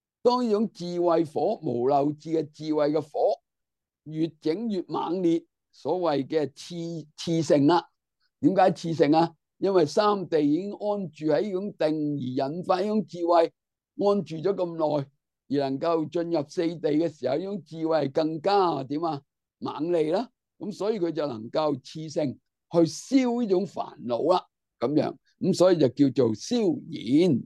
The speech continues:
噉樣。噉其實都係從嗰個煩惱係被用智慧去消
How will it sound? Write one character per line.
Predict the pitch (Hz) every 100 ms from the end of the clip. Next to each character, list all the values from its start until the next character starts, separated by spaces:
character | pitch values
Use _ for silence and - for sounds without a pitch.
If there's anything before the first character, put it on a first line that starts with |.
| -
噉 | 117 123
樣。 | - - _ _ _ - -
噉 | 156
其 | 123
實 | 107
都 | 170
係 | 170 135
從 | - 117 104
嗰 | 156
個 | 160
煩 | 143 - - - 101
惱 | 110 135 - _ _ _ -
係 | 135 135
被 | 143 135
用 | 180 196 160
智 | - 151 147
慧 | 143 139
去 | 139 139
消 | - -